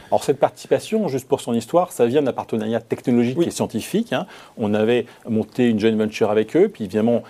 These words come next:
Speaker 1: ils avaient, euh, pris la possession des droits chinois en échange de ces
Speaker 2: Mm.
Speaker 1: actions-là. Euh, et c'est un partenariat technologique qui se poursuit et qui est tr-, très actif. Euh, on a déjà vendu deux tiers de notre participation.
Speaker 2: Mm.
Speaker 1: Notamment, on a vendu en septembre dernier, on l'a, on l'a annoncé, donc il nous reste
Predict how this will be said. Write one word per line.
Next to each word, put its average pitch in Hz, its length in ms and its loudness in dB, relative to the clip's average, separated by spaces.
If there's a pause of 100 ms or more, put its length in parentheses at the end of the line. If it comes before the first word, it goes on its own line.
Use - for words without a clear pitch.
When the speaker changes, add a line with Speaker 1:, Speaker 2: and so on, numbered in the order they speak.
(160)
Speaker 1:
ils 107 100 0
avaient, 104 240 2 (280)
euh, - 340 -2 (200)
pris - 160 0
la 117 80 4
possession 123 380 -6
des 117 100 2
droits 107 220 2
chinois 120 540 -2
en 110 160 0
échange 123 320 -2
de 107 80 0
ces 98 140 -6
Speaker 2:
Mm. 92 80 -4
Speaker 1:
actions-là. 101 400 -4 (540)
Euh, 104 320 0
et 117 100 -4
c'est - 100 -2
un 101 60 0
partenariat 101 340 -4
technologique 117 460 -6
qui - 100 -6
se - 120 -6
poursuit - 540 -4
et 156 60 -2
qui 120 200 -2
est 139 140 -4
tr-, 104 260 -4
très 143 200 0
actif. - 440 -12 (480)
Euh, 110 140 4 (100)
on 135 160 0
a 165 120 4
déjà 151 260 2
vendu 156 260 0
deux 117 300 4
tiers 185 240 0
de 139 80 -2
notre 123 180 -2
participation. 117 640 -4 (160)
Speaker 2:
Mm. 156 60 -10 (720)
Speaker 1:
Notamment, 110 420 0
on 98 160 -6
a 92 80 -4
vendu 95 260 -2
en - 140 -6
septembre 95 580 -2
dernier, 104 340 0
on 123 140 -2
l'a, 101 300 2
on 104 80 -8
l'a 104 80 0
annoncé, 107 300 -2
donc - 180 -4
il 120 80 0
nous 113 60 4
reste 117 260 2